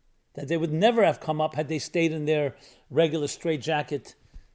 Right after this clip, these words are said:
structured environments.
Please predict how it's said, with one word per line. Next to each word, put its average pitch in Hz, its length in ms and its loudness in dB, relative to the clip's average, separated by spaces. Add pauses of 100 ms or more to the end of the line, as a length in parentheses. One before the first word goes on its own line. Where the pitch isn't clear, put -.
(1600)
structured 175 800 -2 (240)
environments. 160 760 -2